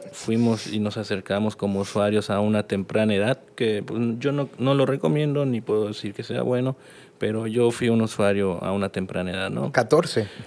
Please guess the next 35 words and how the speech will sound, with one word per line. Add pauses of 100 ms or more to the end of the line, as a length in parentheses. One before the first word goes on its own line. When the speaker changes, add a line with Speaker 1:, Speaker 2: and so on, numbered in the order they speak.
(420)
Speaker 1:
Catorce,
quince
años
más
o
menos,
¿no?
Empezaba
mi,
mi
consumo
por
ahí. (640)
Y
yo
empezaba
a
leer
algunos
artículos,
¿no?
Desde,
desde
siempre
me
interesé (380)
por
la
información
acerca
del
cannabis. (340)
Empezaba
a
leer.